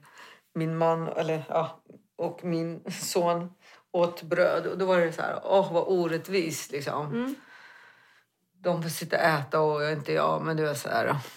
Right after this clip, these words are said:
Speaker 1: det var bara en... Alltså, de äter inte heller så mycket bröd.
Speaker 2: Mm. Tog du bröd?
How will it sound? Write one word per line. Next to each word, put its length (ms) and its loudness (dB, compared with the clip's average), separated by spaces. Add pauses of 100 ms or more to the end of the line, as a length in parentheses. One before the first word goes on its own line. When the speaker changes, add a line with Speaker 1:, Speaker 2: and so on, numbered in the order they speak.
(120)
Speaker 1:
det 200 0
var 140 8
bara 240 2
en... 440 -6
Alltså, 300 -6
de 180 -2
äter 260 -4
inte 120 -8
heller 180 -4
så 140 -10
mycket 200 -10
bröd. 300 -8 (420)
Speaker 2:
Mm. 200 -4 (800)
Tog 260 0
du 60 -6
bröd? 260 -2